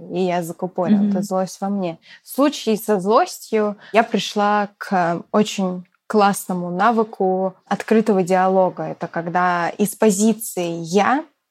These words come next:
Speaker 1: я говорю о своих чувствах.
Speaker 2: Мгм.
Speaker 1: "Я сейчас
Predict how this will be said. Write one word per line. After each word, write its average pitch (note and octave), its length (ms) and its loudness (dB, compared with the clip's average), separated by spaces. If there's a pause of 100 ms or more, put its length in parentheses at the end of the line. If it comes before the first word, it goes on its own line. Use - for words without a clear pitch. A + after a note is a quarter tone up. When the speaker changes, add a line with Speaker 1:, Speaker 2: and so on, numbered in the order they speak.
(240)
Speaker 1:
я F3+ 140 2
говорю E3+ 340 -4
о F#3 80 0
своих E3 360 -8
чувствах. - 760 -10
Speaker 2:
Мгм. G3+ 540 0 (100)
Speaker 1:
"Я A3 420 2
сейчас B3 560 -2